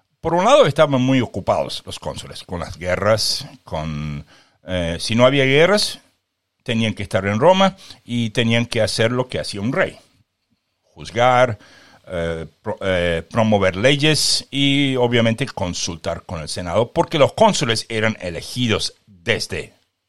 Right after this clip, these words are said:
el Senado. Eh, después se inventarán a los censores. El,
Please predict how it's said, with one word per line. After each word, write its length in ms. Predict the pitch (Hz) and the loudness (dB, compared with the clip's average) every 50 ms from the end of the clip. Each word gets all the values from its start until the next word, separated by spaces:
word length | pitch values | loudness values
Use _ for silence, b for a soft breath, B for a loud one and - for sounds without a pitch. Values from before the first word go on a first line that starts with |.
| _ _ | _ _
el 180 | - 65 - - | -14 -12 -10 -10
Senado. 440 | - - 80 85 78 65 - - - _ B B B B B B B B B B B B B B B | -10 -8 -6 -4 -6 -6 -6 -12 -20 _ B B B B B B B B B B B B B B B
Eh, 200 | - 117 117 113 110 | -2 0 0 0 0
después 320 | 117 110 - - 226 - | -2 -2 2 2 2 4
se 80 | - 127 | 2 0
inventarán 480 | 101 95 92 92 107 98 98 104 101 76 | -2 -2 -2 -2 -2 0 0 -2 -2 -4
a 100 | - 85 | -10 -12
los 180 | 80 - - | -12 -12 -12
censores. 580 | - 82 80 - - 185 196 190 202 196 - - | -12 -12 -6 0 2 2 2 2 2 0 -2 -4
El, 500 | - 131 131 135 131 127 131 127 123 - | -4 -6 -6 -6 -6 -6 -8 -8 -10 -12